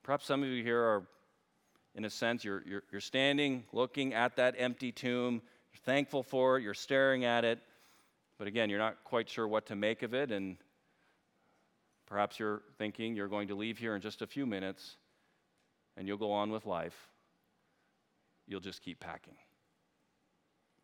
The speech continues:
Maybe it is that you're actually gonna keep a, just a safe distance between you and this Jesus that is alive, that's Jesus that is on the move.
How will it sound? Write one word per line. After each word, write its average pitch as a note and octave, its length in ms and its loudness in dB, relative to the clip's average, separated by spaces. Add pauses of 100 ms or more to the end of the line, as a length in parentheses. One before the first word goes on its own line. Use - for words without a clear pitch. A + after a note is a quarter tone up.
(460)
Maybe C#3+ 200 -4
it B2+ 60 -4
is B2+ 160 0
that A#2 160 0
you're G#2 180 0
actually A2 220 -2
gonna G#2 160 -4
keep G#2+ 300 -8
a, F2 160 -2 (300)
just - 180 -12
a F#2+ 60 -8
safe - 580 -6
distance G#2+ 420 -8
between F#2 400 -10
you A2 240 -4
and G2+ 240 -4
this F2+ 200 -10
Jesus E2+ 500 -10
that E2+ 220 -6
is D#2+ 160 -12
alive, E2 580 -4 (1700)
that's - 200 -14
Jesus G2+ 380 -6
that F2+ 160 -4
is E2+ 100 -8
on F2 140 -4
the D#2+ 60 -10
move. D2 340 -14